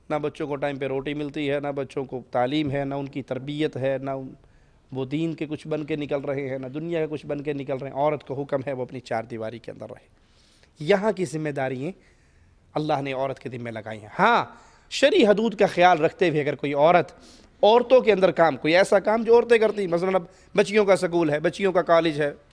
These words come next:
बच्चियों की यूनिवर्सिटी है, तो लाज़मी बात है वहाँ पर टीचर भी लेडीज़ चाहिए।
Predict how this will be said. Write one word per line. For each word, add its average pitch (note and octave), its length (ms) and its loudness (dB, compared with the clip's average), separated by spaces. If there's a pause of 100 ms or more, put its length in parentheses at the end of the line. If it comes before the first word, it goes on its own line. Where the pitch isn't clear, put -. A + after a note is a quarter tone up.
(120)
बच्चियों F#3+ 300 4
की F3 80 -4
यूनिवर्सिटी E3+ 420 0
है, C#3 160 0 (440)
तो F3+ 60 -2
लाज़मी A#3 300 4
बात A3+ 200 6
है A3+ 60 6
वहाँ A3 120 6
पर G#3+ 100 4
टीचर A3+ 300 2
भी A#3 80 0
लेडीज़ A3+ 300 4
चाहिए। A3+ 340 4